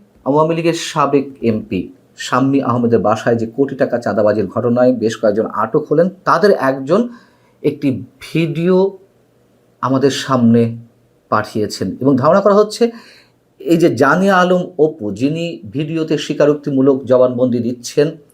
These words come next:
তিনি হয়তো আটক হওয়ার আগেই পঁয়ত্রিশ মিনিটের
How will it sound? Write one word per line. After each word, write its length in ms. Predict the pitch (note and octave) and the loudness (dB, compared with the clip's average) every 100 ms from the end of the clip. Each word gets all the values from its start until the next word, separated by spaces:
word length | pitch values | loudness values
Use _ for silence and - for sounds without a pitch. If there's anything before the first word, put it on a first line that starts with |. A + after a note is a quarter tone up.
| _ _ _ _ | _ _ _ _
তিনি 180 | F#3+ G3+ | 0 2
হয়তো 240 | F3+ F#3+ | 2 0
আটক 460 | F#3+ - C#3+ - F3 - | -2 -2 0 2 0 0
হওয়ার 240 | F3 - - | -2 -2 -2
আগেই 480 | C3+ D#3 C#3+ A#2+ - | 0 2 2 0 0
পঁয়ত্রিশ 440 | C3+ - C#3+ C3+ - | 2 2 -2 -12 -6
মিনিটের 380 | C#3+ C3+ C3+ | -6 -2 -2